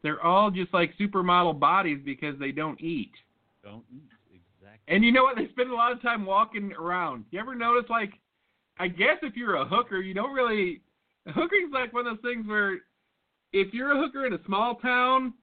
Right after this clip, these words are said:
Speaker 1: you can't really just work a corner, right? You gotta, like, stay on the move. Even in the big towns now, you're supposedly, you're supposed to stay on the move, right?
Speaker 2: Well, yeah, pretty much.
Speaker 1: Why aren't they fucking down at the state capitol going, "My fucking rights! I've got right to stand on this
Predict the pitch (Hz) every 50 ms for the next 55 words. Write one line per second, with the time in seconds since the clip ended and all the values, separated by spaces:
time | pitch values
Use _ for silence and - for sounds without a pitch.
0 | _ _ 175 180 185 180 - - 240 247 240 226 175 202 220 220 208 196 180 180
1 | 170 - 175 190 196 185 185 160 - - - 180 175 156 120 95 78 - - _
2 | _ _ _ 135 139 156 170 185 180 143 165 208 240 269 226 170 165 151 139 135
3 | 120 - _ - 180 185 175 160 151 147 160 180 175 202 269 330 349 349 339 320
4 | 339 339 302 - - 220 196 175 160 156 165 160 156 147 143 135 - - 196 190
5 | 165 165 156 147 143 - 180 170 165 - - 175 165 160 143 143 156 196 240 247
6 | - 190 190 185 202 240 254 - - _ _ _ _ _ _ _ _ _ _ _
7 | _ _ _ _ _ _ _ _ _ _ _ _ _ _ _ _ _ 277 330 440
8 | 415 - - 208 - - 160 214 - 147 151 _ _ _ _ _ _ _ _ _
9 | _ - 147 170 220 262 330 370 370 - 269 262 330 381 - - 277 262 254 233
10 | 220 202 202 202 202 202 196 180 180 175 - 202 196 185 - 202 196 196 190 202
11 | 190 185 196 185 160 - - _ - - - 294 339 349 349 - - - 370 349
12 | 349 - 349 330 330 330 339 330 330 339 320 247 208 - _ _ _ _ _ _
13 | _ - 254 254 247 311 294 269 262 269 285 285 285 247 - 254 214 - _ -
14 | 269 269 262 254 262 254 254 240